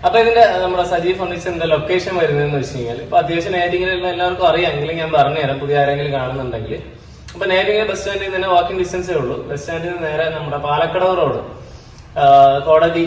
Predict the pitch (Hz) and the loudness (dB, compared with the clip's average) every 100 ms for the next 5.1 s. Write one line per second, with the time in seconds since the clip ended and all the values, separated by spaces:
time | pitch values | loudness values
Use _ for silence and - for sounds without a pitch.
0 | 165 - 156 156 156 147 143 - 160 156 | -2 -4 -2 2 2 2 -2 -4 -2 0
1 | 151 151 151 143 147 147 151 147 143 143 | 0 -2 -2 -2 -2 -2 -2 -4 -4 -2
2 | 139 139 - 135 139 139 135 139 135 - | -2 -4 -6 -8 -4 -4 -4 -4 -6 -6
3 | 143 139 139 135 135 135 131 139 135 135 | -6 -4 -4 -6 -6 -8 -4 -2 -2 -2
4 | 135 135 131 127 127 127 127 120 120 117 | -6 -6 -4 -4 -4 -6 -6 -4 -4 -6